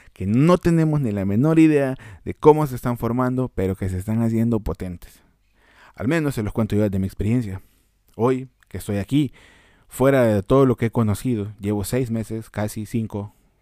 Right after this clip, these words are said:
meses, fuera de todo lo que conozco, y me morí de miedo por mucho tiempo.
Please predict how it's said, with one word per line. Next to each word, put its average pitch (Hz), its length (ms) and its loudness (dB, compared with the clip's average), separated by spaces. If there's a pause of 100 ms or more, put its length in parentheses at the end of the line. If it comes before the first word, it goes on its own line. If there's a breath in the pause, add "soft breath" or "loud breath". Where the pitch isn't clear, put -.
(200)
meses, 101 360 -10
fuera 107 260 -4
de 92 80 -2
todo 110 200 0
lo 104 100 0
que 104 100 -4
conozco, 117 480 -4 (2000 soft breath)
y 110 80 -6
me 113 140 2
morí 98 280 0
de 123 140 0
miedo 117 320 0
por 98 140 -2
mucho 92 260 -4
tiempo. 87 420 -6